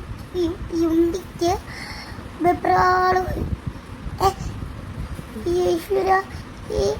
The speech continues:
ഉണ്ണിയപ്പത്തിൻ്റെ മണം കൊണ്ട് എനിക്ക് സഹിക്കാൻ പറ്റത്തില്ലല്ലോ." അങ്ങനെ ഈ പറഞ്ഞു ഈ ഉണ്ടൻ, "അത് ഉണ്ടാക്കട്ടെ, എന്നിട്ട് നമുക്ക് അങ്ങോട്ട് പോവാം." അങ്ങനെ പറഞ്ഞു. ഏ,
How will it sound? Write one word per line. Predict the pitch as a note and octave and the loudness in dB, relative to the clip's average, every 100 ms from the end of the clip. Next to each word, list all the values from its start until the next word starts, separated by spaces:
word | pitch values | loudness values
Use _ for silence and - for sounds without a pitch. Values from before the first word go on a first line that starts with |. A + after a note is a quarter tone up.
| - | -2
ഉണ്ണിയപ്പത്തിൻ്റെ | F4 F4 F#4 G4 F#4 - G#4 F#4+ G4 - - - | 2 4 4 2 -2 -2 0 0 0 -4 -10 2
മണം | F4 E4+ G4 | 6 6 4
കൊണ്ട് | G4+ G4 F#4 F#4+ - - - | 2 0 -2 -6 -8 -12 -2
എനിക്ക് | E4+ F#4 - | -2 -2 -4
സഹിക്കാൻ | G4 F4 D#4+ G4 G#4 | 0 0 2 2 2
പറ്റത്തില്ലല്ലോ." | - G4 G4+ G4 G4 G4 G4 G4 - - - - - - - - | 0 -6 -2 -2 0 -2 -4 -8 -12 -10 -8 -8 -8 -8 -12 -12
അങ്ങനെ | - F4 F#4 F4 | -2 2 6 6
ഈ | E4 - - | 4 0 -4
പറഞ്ഞു | C#4 C#4 D#4 G4+ - - | -2 0 0 -2 -8 0
ഈ | D#4+ | 2
ഉണ്ടൻ, | D#4 C#4+ D#4 F4+ - - - - - - - - | 2 0 -2 -2 -4 -14 -12 -10 -10 -8 -8 4
"അത് | F4+ F#4+ | 6 10
ഉണ്ടാക്കട്ടെ, | G4+ F#4+ G4+ G#4+ A4 G#4+ - F4+ | 8 8 8 8 8 2 0 0
എന്നിട്ട് | F4+ G4+ A4 A4 | 2 0 0 2
നമുക്ക് | G4 F#4 | 2 2
അങ്ങോട്ട് | F4+ F4 F4 | 0 0 0
പോവാം." | F4+ E4+ E4 E4 - - | -2 0 -2 -2 -8 -12
അങ്ങനെ | C4+ C#4+ | -6 -6
പറഞ്ഞു. | D4+ - - - - - - - - - - - | -6 -12 -16 -14 -10 -8 -8 -8 -6 -6 -6 -6
ഏ, | - | 6